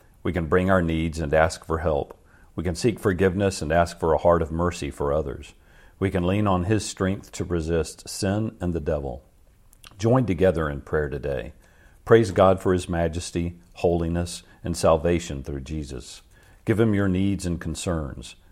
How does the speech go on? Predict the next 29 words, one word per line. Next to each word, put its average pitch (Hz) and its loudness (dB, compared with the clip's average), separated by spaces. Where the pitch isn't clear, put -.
Confess 85 -2
your 85 -4
sins. - -6
Ask 98 4
for 123 4
his 107 4
grace 85 0
to 90 0
love 82 2
everyone. 71 -2
Seek 107 -2
his 95 2
deliverance 92 2
from 87 -2
the 80 -2
enemy's 90 0
schemes 82 -4
and 80 -8
your 87 0
temptation 80 -2
to 67 -8
fall. 69 -4
Commit 110 0
to 127 4
pray 98 6
together 82 0
as 76 -6
a 82 -4
couple. - -6